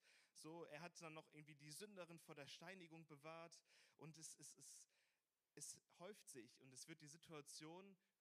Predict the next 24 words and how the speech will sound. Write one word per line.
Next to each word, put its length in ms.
voller 500
Beschuldigung, 800
voller 300
Spott 440
auf 160
Jesus, 640
wird 160
immer 220
größer 760
und 140
auf 220
einmal 540
fängt 240
es 120
doch 280
bei 100
Dismas 380
an 160
zu 140
rattern. 360
Und 120
ihm 140
wird 240
klar, 440